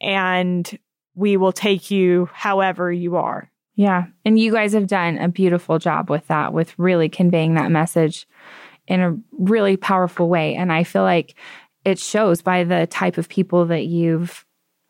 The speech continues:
Speaker 2: brought into the podcast. And it's, it's such a wide variety of perspectives. And it's not all like, "Let's just bring people in who are very clean cut and who have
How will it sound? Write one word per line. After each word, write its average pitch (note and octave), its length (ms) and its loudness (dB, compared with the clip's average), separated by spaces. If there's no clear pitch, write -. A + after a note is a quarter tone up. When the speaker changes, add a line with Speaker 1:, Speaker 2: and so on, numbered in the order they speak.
Speaker 2:
brought E3+ 320 0
into F3+ 440 0
the F#3 80 4
podcast. F3 640 -2
And F3 140 2
it's, - 260 -2
it's F#3 240 -2
such F#3+ 180 -4
a F#3 100 4
wide E3+ 480 2
variety E3+ 640 0
of E3+ 380 0
perspectives. F3+ 760 -2
And E3+ 180 0
it's - 220 -4
not G3 300 2
all F3+ 480 2
like, F3 160 -6
"Let's F#3+ 380 -4
just G3 220 -2
bring G3 220 2
people F#3+ 340 0
in F3+ 220 2
who F#3 140 2
are F3+ 120 4
very F#3 320 2
clean F#3+ 300 2
cut F3+ 300 -2
and D#3+ 160 4
who E3+ 160 4
have E3+ 420 0